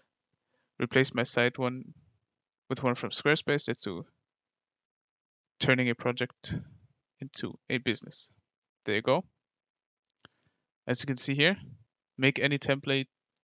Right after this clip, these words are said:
yours with ease, change the colors, create a portfolio page, add e-commerce. This is what we want. So we'll choose type online store. There you go.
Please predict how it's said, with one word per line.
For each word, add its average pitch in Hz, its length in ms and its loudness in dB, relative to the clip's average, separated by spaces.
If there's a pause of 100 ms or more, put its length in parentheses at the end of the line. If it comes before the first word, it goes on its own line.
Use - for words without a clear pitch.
yours 135 420 2
with 120 140 0
ease, 180 320 -2 (260)
change 123 240 0
the 139 80 0
colors, 143 400 2
create 123 200 2
a 123 40 2
portfolio 139 480 -2
page, - 400 -2
add 123 160 2
e-commerce. - 500 -10 (200)
This 127 140 2
is - 80 -4
what - 100 -10
we 127 100 -4
want. 165 280 -4 (580)
So - 240 2
we'll 123 260 0 (880)
choose - 380 0
type - 440 2
online 147 300 2
store. 208 340 -2 (1080)
There 120 100 0
you 117 60 0
go. 151 180 6